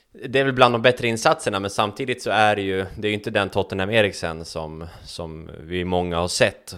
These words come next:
Och jag kan tro att, ja, men det är många som <laughs> hör och ser de här produktionerna och sen hyllas liksom Eriksen till skyarna.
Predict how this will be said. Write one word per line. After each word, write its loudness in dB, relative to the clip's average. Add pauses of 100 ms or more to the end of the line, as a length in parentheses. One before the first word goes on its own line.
Och -2
jag -4
kan -2
tro 2
att, 0
ja, -8
men -2
det 4
är 4
många 0
som -6
<laughs> -
hör 4
och 0
ser 2
de 0
här 0
produktionerna 0
och 0
sen -4 (100)
hyllas -2
liksom -6
Eriksen -4
till -8
skyarna. -4